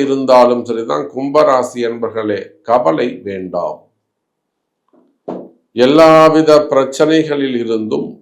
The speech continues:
விலகி, பிரச்சனைகள் விலகி, மனசு சந்தோஷமா இருக்கக்கூடிய அற்புதமான கால நேரமாக, இந்த அதிர்ஷ்ட காலமாக இந்த சனி பகவானுடைய வக்ரம் உங்களுக்கு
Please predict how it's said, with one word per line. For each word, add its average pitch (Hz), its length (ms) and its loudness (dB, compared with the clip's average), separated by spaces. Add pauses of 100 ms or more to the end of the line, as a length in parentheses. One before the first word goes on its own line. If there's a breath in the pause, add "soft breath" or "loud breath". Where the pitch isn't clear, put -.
(260)
விலகி, 131 520 0 (500)
பிரச்சனைகள் 147 800 -2
விலகி, 110 420 -4 (1300)
மனசு 165 520 2 (180)
சந்தோஷமா 175 800 0 (140)
இருக்கக்கூடிய 139 580 -6 (100)
அற்புதமான 135 560 -4 (220)
கால 127 160 0 (180)
நேரமாக, 123 520 -2 (920)
இந்த 127 180 -2 (540)
அதிர்ஷ்ட 185 360 -2 (140)
காலமாக 127 540 0 (400)
இந்த 113 160 -6 (140)
சனி 120 260 -4
பகவானுடைய 110 640 -4 (120)
வக்ரம் 113 420 -4
உங்களுக்கு 101 340 -6